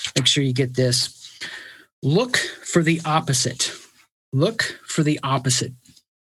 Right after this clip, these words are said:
When your intuition is a leap of insight and when your intuition is wrong. Now, I've already kinda hit that for a second, but let me just go a little bit, uh, with this.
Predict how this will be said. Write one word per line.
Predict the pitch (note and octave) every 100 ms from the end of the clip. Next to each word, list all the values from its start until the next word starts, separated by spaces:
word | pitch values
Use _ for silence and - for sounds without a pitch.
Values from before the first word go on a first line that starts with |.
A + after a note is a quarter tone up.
| _ _ _ _ _ - - -
When | - F3
your | G3+ F#3+
intuition | A3+ C#4 A#3 G3 F#3+ - A#3 B3+ B3+ - _ _ -
is | D#3
a | D#3+
leap | D#3 F3+
of | E3 B2+
insight | E3+ G#3+ - - B3+ B3 - _ -
and | D3+
when | D3+ D3+
your | D3
intuition | E3 E3+ D#3 D3+ -
is | C3+ B2
wrong. | B2+ A2 G#2+
Now, | C3+
I've | C#3+
already | F3+
kinda | E3+ D#3
hit | C3 C#3
that | - -
for | C3+
a | A#2
second, | - D3+ C3+ D#3+ C3+
but | B2
let | D3
me | D3+ C3+ - - - -
just | - -
go | C#3
a | B2+
little | C3 B2
bit, | B2 - - -
uh, | C#3+ B2+ C3
with | C3 B2 -
this. | B2 G2+ -